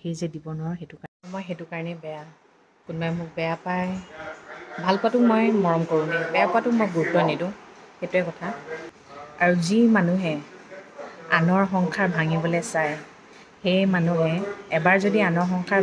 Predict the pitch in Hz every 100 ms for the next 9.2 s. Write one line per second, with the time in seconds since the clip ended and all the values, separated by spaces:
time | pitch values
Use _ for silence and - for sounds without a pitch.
0 | 160 156 170 180 185 175 147 156 170 156
1 | 156 160 165 170 165 - - - - 190
2 | 214 208 202 202 214 202 156 180 185 185
3 | 180 185 185 190 190 190 175 - 208 226
4 | 220 214 196 196 185 165 160 147 151 -
5 | - - - 160 160 - 165 202 - -
6 | - - 180 185 185 185 180 151 156 165
7 | - 151 151 - 147 160 - - - -
8 | - 170 165 180 180 170 180 175 160 165
9 | 160